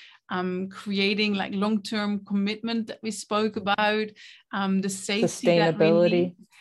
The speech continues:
Speaker 1: Sustainability,
Speaker 2: And your
Speaker 1: yeah.
Speaker 2: Mm-hmm.
Speaker 1: The,
Speaker 2: Yep.
Speaker 1: the, the, the belonging to, like, the community, which needs, like, a long-term commitment as well.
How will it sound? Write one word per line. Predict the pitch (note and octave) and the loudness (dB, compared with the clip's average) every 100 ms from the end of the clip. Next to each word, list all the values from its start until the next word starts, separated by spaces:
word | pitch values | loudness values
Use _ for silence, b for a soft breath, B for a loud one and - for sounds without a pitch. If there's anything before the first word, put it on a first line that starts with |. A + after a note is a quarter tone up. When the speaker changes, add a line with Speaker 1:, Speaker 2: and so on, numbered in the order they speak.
| b | b
Speaker 1:
Sustainability, | - G#3 - G#3 D#3+ F#3+ G3+ G#3+ G#3 A3+ | -4 -4 0 2 2 2 -2 -2 -4 -6
Speaker 2:
And | C4+ | -4
your | F#3+ | -2
Speaker 1:
yeah. | G3 G3+ A3 | -2 -4 -6
Speaker 2:
Mm-hmm. | B3+ _ C4 | -8 _ -10
Speaker 1:
The, | G#3 F#3+ | -6 -2
Speaker 2:
Yep. | D#3+ D#3 | -2 -2
Speaker 1:
the, | G3 | -6
the, | |
the | F3 F#3+ | -2 -2
belonging | G3 G3+ G#3 G#3+ B3 B3 B3+ - | 2 2 4 2 2 2 0 -2
to, | A3+ A3 | -2 -2
like, | G#3 G3 G3+ | -2 -4 -4
the | G3+ | -10
community, | G3 G#3 G3+ G#3 G#3+ G#3+ C4+ | -2 0 2 2 0 -2 -2
which | D#4 G3+ - | -2 -4 -6
needs, | G3 F#3+ F#3+ | -8 -8 -6
like, | F#3 F#3+ | -6 -4
a | |
long-term | G3 G3 G3+ G#3 - G#3 G3+ F#3+ | -2 0 -2 -4 -6 -4 -4 -4
commitment | G3+ G3 G3 G#3 G#3 G3 | -4 -2 -2 -4 -4 -4
as | F#3 D#3+ | -8 -8
well. | E3 - D4+ | -8 -6 -8